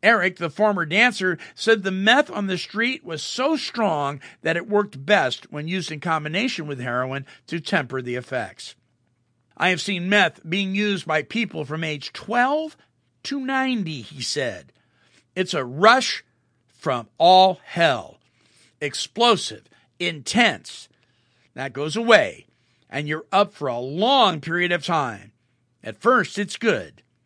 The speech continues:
and then, after a while, it's too much." All right,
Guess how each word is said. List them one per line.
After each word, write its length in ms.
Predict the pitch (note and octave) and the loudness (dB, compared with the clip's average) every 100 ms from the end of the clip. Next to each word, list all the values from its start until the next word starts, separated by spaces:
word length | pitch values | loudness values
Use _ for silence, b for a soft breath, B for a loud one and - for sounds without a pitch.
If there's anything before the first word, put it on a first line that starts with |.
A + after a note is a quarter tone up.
| _ - | _ -16
and 160 | A#2 | -8
then, 400 | C3 F#3 A3+ A#3+ _ _ _ _ | 0 2 2 0 _ _ _ _
after 340 | C3 A#2+ - A#2 | -10 -8 -6 -8
a 100 | A2 | -2
while, 500 | C#3 F#3 G3 F#3+ - _ _ _ _ _ _ _ _ - | 2 2 2 -4 -10 _ _ _ _ _ _ _ _ -12
it's 260 | B2 - | -10 -10
too 240 | - C3+ B2+ | -8 -8 -8
much." 460 | G#2 D#2+ - - _ _ _ _ _ _ _ _ _ _ _ b b b b | -10 -14 -20 -20 _ _ _ _ _ _ _ _ _ _ _ b b b b
All 160 | F3+ | 6
right, 340 | A#3+ A3+ C3 | 8 8 4